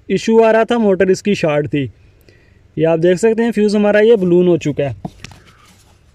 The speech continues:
और इस तरीके इधर आपको मैं ये दिखाता हूँ cover पे भी। ये आपको जैसा कि मैंने बताया, एक ये इसका fuse लगा है door का,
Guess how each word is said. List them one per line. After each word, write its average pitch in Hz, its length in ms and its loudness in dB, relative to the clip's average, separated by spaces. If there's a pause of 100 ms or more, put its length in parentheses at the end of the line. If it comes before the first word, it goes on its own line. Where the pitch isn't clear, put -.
(120)
और 180 260 2
इस 214 160 0
तरीके 233 380 2
इधर 220 200 4
आपको 208 240 0
मैं 220 160 2
ये 214 100 4
दिखाता 180 340 0
हूँ 226 80 0
cover 226 280 2
पे 240 160 0
भी। 262 160 -4 (500)
ये 175 180 2
आपको 185 300 0
जैसा 202 260 0
कि 220 80 -4
मैंने 208 240 -2
बताया, 190 380 0
एक 202 280 0
ये 214 220 2
इसका 240 240 -4
fuse 233 320 -4
लगा 240 180 0
है 240 100 0
door 226 240 2
का, 240 160 -2